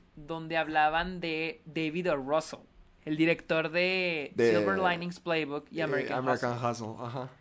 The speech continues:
Speaker 1: Eh, y vi un video donde se peleaba con una extra. Y hay un statement de George Clooney donde dice que una vez casi se agarra a golpes con David O. Russell. Que porque David O. Russell es una persona horrible.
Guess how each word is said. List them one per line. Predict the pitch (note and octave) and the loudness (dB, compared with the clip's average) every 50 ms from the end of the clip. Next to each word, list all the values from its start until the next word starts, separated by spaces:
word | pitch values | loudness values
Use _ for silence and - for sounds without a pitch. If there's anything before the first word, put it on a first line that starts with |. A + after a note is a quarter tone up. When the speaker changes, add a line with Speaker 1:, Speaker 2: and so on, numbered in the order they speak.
| _ _ _ _ _ _ _ _ _ _ _ _ | _ _ _ _ _ _ _ _ _ _ _ _
Speaker 1:
Eh, | - F3 F3 F3 F3 F3 F3 F3 F3 F3 F3 - - | -4 -2 -2 0 0 0 0 0 0 -2 -4 -6 0
y | - G3 | 0 2
vi | F#3 F3 G3+ | 4 4 4
un | G#3+ G#3+ A3 | 4 6 4
video | A#3+ A#3+ A3 A3+ A3 A3 A3 G#3+ | 4 6 6 6 8 8 6 6
donde | A3 A3 G#3 F#3+ | 6 6 6 6
se | F3+ - - F3+ | 6 6 4 2
peleaba | F3+ - E3+ E3 D#3+ E3 E3 E3 D#3+ D#3+ D#3+ E3 F3 F3 | 4 4 4 4 6 6 8 10 10 10 10 8 6 6
con | - F#3+ F3 D#3+ | 4 2 2 2
una | D3+ D3 C#3+ D3 D3+ D3+ D#3 D#3+ D#3+ D#3+ D#3 D#3 D3 C#3+ C3+ B2 - - | 0 -2 -4 -2 0 2 4 4 6 6 6 4 4 4 2 0 -2 -2
extra. | - D#3+ D#3 - - - - B2+ G#2+ - - _ _ _ _ _ _ _ _ - - - - - - - - - _ | -2 -2 0 -2 -4 -2 0 0 0 -2 -8 _ _ _ _ _ _ _ _ -20 -20 -20 -20 -20 -20 -20 -20 -12 _
Y | - F3 F3 F3 F3+ F3+ | -2 0 2 6 8 10
hay | F3+ F#3 F#3 G3+ | 10 10 10 8
un | G#3+ A3+ A3+ | 4 4 2
statement | A3 - - G#3 G#3 G#3 G3 G3+ G#3 G#3+ G#3 G#3 G3+ | 0 2 2 2 4 4 2 0 0 2 2 2 2
de | F#3 F#3+ F#3+ F#3+ F#3+ F#3+ F#3+ F#3+ F#3+ F3+ D3+ | 4 4 4 4 4 4 4 4 4 4 6
George | F3+ F#3 A3 A#3 - | 8 8 8 6 4
Clooney | - A3+ A3 G#3+ G#3 G3+ G3+ | 2 4 4 4 4 4 2
donde | F#3+ F3+ E3+ D#3 D#3 | 2 2 2 2 0
dice | D3+ D3 - E3+ - | -2 -2 -4 -6 -6
que | - | -4
una | E3+ E3 E3+ E3+ | -2 0 0 0
vez | D#3+ D#3+ E3 E3+ E3 - - - _ | 0 0 -2 -2 -2 -6 -10 -2 _
casi | - D#3+ E3 - F#3+ | 2 2 2 0 -4
se | F3 - F#3 | 0 2 2
agarra | E3+ D#3 D3 C#3+ C#3+ D#3 | 4 6 4 6 4 2
a | |
golpes | D3+ D#3 D#3 C#3+ D3 D#3+ D#3+ D#3 | 2 2 0 0 0 -2 -4 -4
con | - - D#3 D3+ C#3+ C#3 D#3 | -4 -4 -4 -4 -6 -6 -4
David | D3 C#3 C#3+ C3+ C3+ C#3 C3+ | -4 -2 -2 0 0 2 2
O. | C3 | 2
Russell. | B2 A#2+ A#2+ B2+ B2 - - - - _ - - - - - - | 0 0 -2 -4 -4 -6 -14 -20 -20 _ -20 -20 -20 -20 -20 -6
Que | - E3+ | -6 -2
porque | - D#3+ D3+ - D#3+ | -2 -2 0 0 0
David | D3+ D#3 D#3+ E3+ F#3+ G3 | 2 4 4 6 4 4
O. | F3+ | 4
Russell | D#3 D3+ D3 - E3 | 2 0 0 0 -2
es | D#3 D3+ - | -2 0 0
una | D#3+ E3 - | -2 0 0
persona | E3 D3+ - - C#3 C#3 D3+ - | -2 -2 -2 -2 -2 0 0 4
horrible. | - G3 E3+ D3 D3 D3+ E3 C#3+ C#3+ C3+ G#2+ - - | 4 6 6 6 4 2 0 0 -2 -4 -4 -6 -10